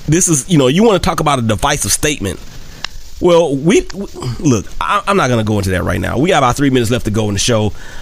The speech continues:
Um, I wanted to get you guys' uh, take on the Ivy League canceling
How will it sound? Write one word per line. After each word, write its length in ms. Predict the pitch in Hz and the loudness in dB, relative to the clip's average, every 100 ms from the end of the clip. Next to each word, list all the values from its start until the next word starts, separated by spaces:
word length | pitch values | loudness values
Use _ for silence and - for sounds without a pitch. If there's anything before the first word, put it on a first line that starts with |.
| - 117 | -4 0
Um, 180 | 117 | 2
I 80 | 110 | 2
wanted 220 | 139 180 | 2 2
to 40 | 151 | 2
get 180 | 139 - | 0 2
you 60 | |
guys' 360 | 143 131 123 117 | 2 4 4 4
uh, 220 | 120 113 | 4 4
take 400 | - 131 127 - | 4 2 2 0
on 460 | 120 120 117 110 101 - - - - | 2 4 4 2 -2 -6 -10 -10 -6
the 80 | - | -2
Ivy 280 | 123 135 135 | 0 2 4
League 380 | 131 131 127 120 | 4 4 2 2
canceling 540 | - 123 - 120 113 | 0 2 2 2 0